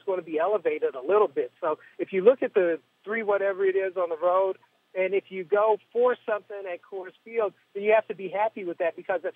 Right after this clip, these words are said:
probably a winning E R A. And if you get below four, you're definitely contending. Um, the last homestand, they were five and one, and that's what they have to look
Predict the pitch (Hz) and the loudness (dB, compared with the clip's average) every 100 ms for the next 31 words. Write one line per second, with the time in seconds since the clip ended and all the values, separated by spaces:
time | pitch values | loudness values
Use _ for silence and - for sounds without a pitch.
0 | - - 220 294 170 170 - _ 185 156 | -10 -6 -4 -4 -4 -6 -6 _ -10 2
1 | 185 180 175 170 165 151 190 226 151 175 | 4 4 0 0 0 2 4 4 0 -6
2 | 196 180 196 - _ - 180 208 269 - | -10 -8 -8 -10 _ -4 2 4 2 0
3 | 180 170 165 190 226 220 156 160 - 139 | -8 -6 -8 -6 -8 -10 -10 -10 -12 -16
4 | - 277 220 131 _ _ _ 196 196 196 | -8 -8 -8 -18 _ _ _ -2 -2 -2
5 | 175 _ _ _ _ - 214 277 330 285 | -12 _ _ _ _ 0 2 4 4 2
6 | - 262 233 - 208 185 180 175 - 208 | -6 -4 -4 -8 -8 -6 -6 -10 -8 -4
7 | 214 208 - 185 175 175 165 156 135 160 | -2 0 4 4 4 0 0 0 0 -6
8 | 160 170 208 - 202 202 175 180 - 165 | -8 -2 -2 -4 -8 -6 -6 -6 -8 -4
9 | 175 | -4